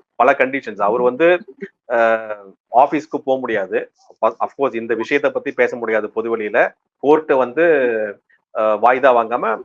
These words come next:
ஆஜர் ஆகணும் அப்படிங்கறத விஷயத்தை மீறி, அவர் பப்ளிக்கா ஆபீஸ்க்கு போயிட்டு,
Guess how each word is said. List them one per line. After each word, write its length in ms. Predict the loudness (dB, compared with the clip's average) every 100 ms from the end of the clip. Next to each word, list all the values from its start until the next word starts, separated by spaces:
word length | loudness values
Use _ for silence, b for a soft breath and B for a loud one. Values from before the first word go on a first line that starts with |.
| 0
ஆஜர் 360 | 2 2 0 -4 -14 _ _ _
ஆகணும் 420 | 0 0 0 -4 -2
அப்படிங்கறத 640 | -2 -2 -2 0 0 -2
விஷயத்தை 400 | -2 -10 -8 -8 -8
மீறி, 420 | -10 -8 -10 -10 _ b b
அவர் 300 | 0 0 0 -2
பப்ளிக்கா 580 | 0 -2 2 4 6 4
ஆபீஸ்க்கு 320 | -2 -12 -14 -6
போயிட்டு, 560 | -4 -4 -2 -4 -4